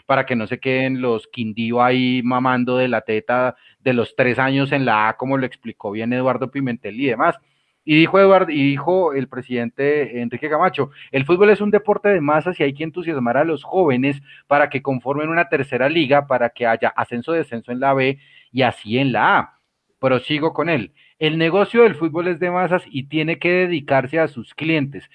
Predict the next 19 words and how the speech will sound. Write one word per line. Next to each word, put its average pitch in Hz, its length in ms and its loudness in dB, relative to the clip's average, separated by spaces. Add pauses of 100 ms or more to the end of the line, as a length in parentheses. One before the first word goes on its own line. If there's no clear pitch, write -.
(200)
Hay 156 220 2
que 185 140 2
mejorar 156 500 2
esto 170 420 -2
para 156 260 4
sus 127 280 -10
clientes, 185 520 -2
que 147 140 -10
son 139 240 -6
los 151 160 -8
hinchas". 156 500 -4 (920)
Y 135 80 -10
cierro 160 280 2
con 170 120 -2
la 156 80 2
siguiente 127 300 -4
frase 147 260 0
de 123 120 2
él: 113 180 -6